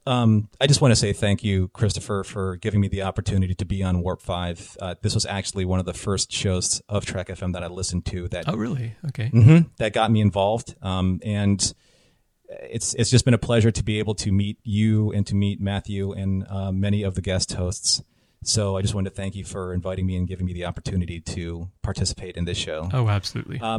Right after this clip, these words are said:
Speaker 1: but you can find me on Twitter and Facebook. It's Norman Lau, N O R M A N L A O. And I'm also a huge supporter, if some of you already don't know, of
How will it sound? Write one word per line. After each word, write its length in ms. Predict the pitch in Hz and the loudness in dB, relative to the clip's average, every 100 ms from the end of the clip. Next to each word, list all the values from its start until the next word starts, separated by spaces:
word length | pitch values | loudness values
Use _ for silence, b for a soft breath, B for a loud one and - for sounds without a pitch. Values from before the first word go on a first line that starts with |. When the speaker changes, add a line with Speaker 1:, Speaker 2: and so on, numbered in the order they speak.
| - | 2
Speaker 1:
but 140 | 156 | 2
you 60 | 165 | 6
can 120 | 208 | 4
find 280 | - 170 160 | 6 4 6
me 120 | 160 | 6
on 120 | 147 | 6
Twitter 280 | - 131 131 | 6 6 6
and 100 | 135 | 6
Facebook. 480 | - 110 - 123 127 - | 6 2 4 4 2 -2
It's 240 | - - 110 | -12 0 6
Norman 300 | 113 123 117 | 8 8 6
Lau, 360 | 101 107 127 - | 4 2 0 2
N 140 | 107 | 2
O 120 | 107 | 2
R 460 | - 104 104 110 110 - | 2 2 0 -2 -6 -6
M 200 | 104 104 101 | 0 0 0
A 200 | 101 104 | -6 -6
N 300 | 104 101 98 | -4 -4 -4
L 220 | 104 101 - | -6 -6 -6
A 180 | 101 | -6
O. 280 | 98 98 117 b b b b b - 117 | -2 -2 -2 b b b b b -12 0
And 180 | 131 127 | 6 8
I'm 100 | 127 | 10
also 400 | 143 156 175 170 | 8 8 8 8
a 60 | 131 | 6
huge 280 | - 127 - | 4 0 2
supporter, 500 | 120 123 113 113 107 | 0 2 2 2 0
if 360 | 101 - - - | -6 -8 -16 -4
some 180 | - 117 | 2 2
of 120 | 107 | 4
you 80 | 113 | 4
already 280 | 107 107 92 | 4 2 2
don't 240 | 107 98 | 2 4
know, 380 | 101 101 98 98 | 4 4 2 0
of 680 | 104 98 95 92 - - | 0 0 0 -4 -12 -20